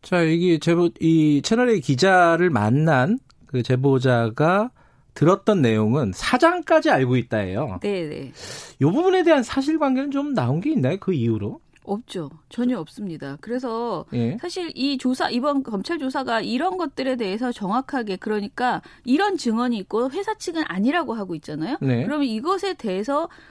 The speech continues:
Speaker 2: 어, 어, 무엇이 진실인지를 정확하게, 그러니까 알려주는 증거가 나와야지 돼요.
Speaker 1: 그렇죠.
Speaker 2: 예. 그게 없이 그냥 "채널 A의 주장을 믿어라"라고
Speaker 1: 음.
Speaker 2: 하거나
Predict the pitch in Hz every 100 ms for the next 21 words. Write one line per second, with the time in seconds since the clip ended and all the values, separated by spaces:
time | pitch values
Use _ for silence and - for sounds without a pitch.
0 | - - 214 214 - - 202 208 311 403
1 | 392 302 233 254 339 302 262 269 277 262
2 | 254 - 285 214 190 190 123 - _ _
3 | 185 220 302 392 320 311 320 - 233 254
4 | 294 269 185 135 175 190 160 - 78 87
5 | - - - 165 - 139 196 - 262 156
6 | 160 - _ - 269 359 233 294 - 311
7 | 330 240 262 269 254 269 - 381 403 403
8 | 359 339 320 240 226 277 269 269 226 240
9 | 370 370 196 - _ - 226 262 277 339
10 | 311 220 202 214 147